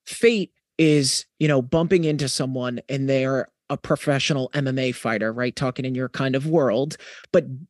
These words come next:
destiny, or, uh, the additional part of fate is that they say, "Hey, you wanna come watch, you know, one of my fights," right? Destiny is the fact that you actually walk through that door and take action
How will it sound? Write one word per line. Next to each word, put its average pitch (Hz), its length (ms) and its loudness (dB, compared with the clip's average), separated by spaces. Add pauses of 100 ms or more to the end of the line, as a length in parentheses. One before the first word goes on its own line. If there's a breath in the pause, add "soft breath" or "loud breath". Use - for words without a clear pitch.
destiny, 180 800 2 (880 soft breath)
or, 139 320 2
uh, 143 100 -6 (260)
the 156 360 2
additional 160 400 2
part 139 200 0
of 131 60 -4
fate 131 240 2
is 131 140 -2
that 143 180 -2
they 160 140 4
say, 151 160 2
"Hey, 147 320 0
you 160 120 -2
wanna 165 440 2
come 147 180 -4
watch, 143 540 -6
you 156 100 -4
know, 139 100 -2
one 131 240 -2
of 135 60 -2
my 127 160 -4
fights," - 380 -8
right? 139 180 4 (280 loud breath)
Destiny 208 440 6
is 160 80 2
the 147 80 0
fact 151 400 -4
that 143 180 0
you 185 200 4
actually 165 320 2
walk 143 380 -2
through 196 420 2
that 160 280 0
door 160 400 0
and 160 140 -6
take 160 240 -6 (140)
action 160 560 0